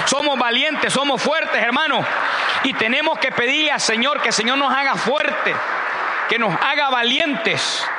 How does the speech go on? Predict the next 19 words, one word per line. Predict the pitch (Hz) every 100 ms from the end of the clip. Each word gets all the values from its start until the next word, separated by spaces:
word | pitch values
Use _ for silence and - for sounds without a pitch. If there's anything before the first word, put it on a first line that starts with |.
| - - -
que | 262 262
nos | 247 -
prepare | 233 226 240 311 311 302
para | 285 254 240
cualquier | 220 220 - 285 262
situación | 262 - 233 - 240 285 285
que | 240
pueda | - 277 277 226
venir. | 220 294 277 190 156 - - - - - - - - - - - - - - - - - - -
Amén, | - 233 269
que | 247 254
nos | 214 170 -
llene | 285 330 294
del | 240 233 -
poder | 240 262 320 294
de | 247
su | 226
Espíritu | 190 294 320 320 262
Santo, | 208 240 302 285 190 202 143 -